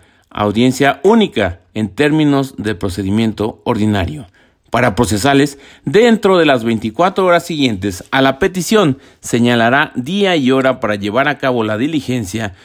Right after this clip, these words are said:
o citará a las personas cuya declaración se pretende. Sentencia. Procedimiento ordinario, en la misma audiencia y como caso excepcional, cinco días. Procedimientos especiales.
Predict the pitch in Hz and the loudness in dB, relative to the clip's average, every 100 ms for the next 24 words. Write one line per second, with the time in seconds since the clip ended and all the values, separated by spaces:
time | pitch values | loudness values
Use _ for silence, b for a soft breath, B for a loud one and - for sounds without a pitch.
0 | b - 113 - - 160 139 143 135 123 | b -4 -2 -2 0 2 2 2 2 0
1 | - 113 123 131 131 - 156 139 117 101 | -2 -2 0 0 -2 -2 -4 -2 -2 -4
2 | 104 101 92 123 117 120 110 120 156 139 | -6 -6 -4 -4 -4 -8 -6 -4 0 0
3 | 107 - - b b b - 135 123 92 | -2 -6 -16 b b b -6 -2 -2 0
4 | 156 170 - 101 92 b b b b 113 | 2 2 -2 -6 -8 b b b b 0
5 | 113 131 165 190 208 185 170 139 107 95 | 2 4 4 4 2 2 2 2 0 -4
6 | 90 b b 123 139 151 226 240 240 190 | -8 b b 2 2 4 4 4 4 2
7 | 147 113 - 101 92 - 117 113 120 117 | 2 0 -4 -8 -10 -10 -8 -2 -2 0
8 | 170 196 170 160 - 135 110 101 104 _ | -2 -2 -4 -4 0 0 0 -2 -6 _
9 | - 131 104 117 113 104 92 - b b | -2 0 0 0 2 0 -2 -10 b b
10 | - 98 104 107 135 135 131 127 135 135 | -8 -2 0 2 2 0 -2 -4 -2 0
11 | 175 175 104 - | 2 2 0 -4